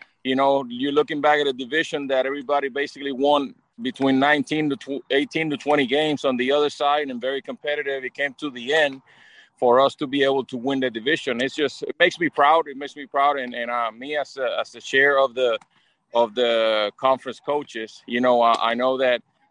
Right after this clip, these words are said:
that, uh, when we talk, we're very proud of each other and the work that we're putting in, in the off season, recruiting this young man to come in and, and play good baseball and once again, competitive all the way. So I'm very, very proud of what we're doing.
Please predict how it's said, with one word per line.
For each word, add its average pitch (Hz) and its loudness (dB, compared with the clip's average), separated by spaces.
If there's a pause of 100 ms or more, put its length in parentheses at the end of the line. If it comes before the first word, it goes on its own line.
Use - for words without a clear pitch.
(160)
that, 123 2
uh, 113 0
when 123 -8
we 120 -10
talk, 131 2
we're 123 -6
very 123 -4
proud 131 2
of 123 -4
each 120 -10
other 131 -2
and 117 -8
the 107 -6
work 113 -2
that 120 2
we're 113 -6
putting 120 -2
in, 123 -2
in 117 -4
the 113 0
off 120 4
season, 127 -10
recruiting 120 -4
this 117 -4
young 123 4
man 120 4
to 117 -14
come 117 0
in 120 2
and, 107 -2 (440)
and 113 0 (360)
play 123 4
good 127 -2
baseball 131 -2
and 110 -8
once 120 -6
again, 123 -4
competitive 127 -2
all 120 0
the 117 -8
way. 113 0
So - -10
I'm 107 -10
very, 123 -2
very 123 -4
proud 131 4
of 120 -6
what 117 0
we're 113 -16
doing. 95 -20